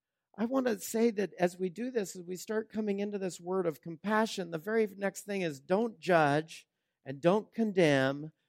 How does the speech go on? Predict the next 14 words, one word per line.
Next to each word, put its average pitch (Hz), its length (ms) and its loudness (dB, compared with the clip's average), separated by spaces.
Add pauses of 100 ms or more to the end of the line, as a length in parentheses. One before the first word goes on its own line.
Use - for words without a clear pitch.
(160)
but 139 160 0
forgive 175 800 0 (100)
and 151 260 -12
give. 98 340 -10 (1080)
Let 196 100 -12
me 302 100 -12
tell 240 200 -6
you 226 120 -8
one 180 260 -2
thing 190 240 -6
that 147 200 -6
God 156 400 0
never 156 380 -2
does 117 500 0